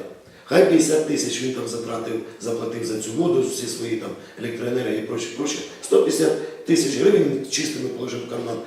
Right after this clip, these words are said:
грошей, е, комунхозовської води, понімаєте? Е, ну, для того, щоб узнати, хто такий Гінкул, да, що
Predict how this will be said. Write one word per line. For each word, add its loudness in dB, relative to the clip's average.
грошей, 2
е, 0
комунхозовської 2
води, 0
понімаєте? -8
Е, -10
ну, 4
для 6
того, 4
щоб 4
узнати, 2
хто 0
такий 0
Гінкул, 2
да, 4
що -2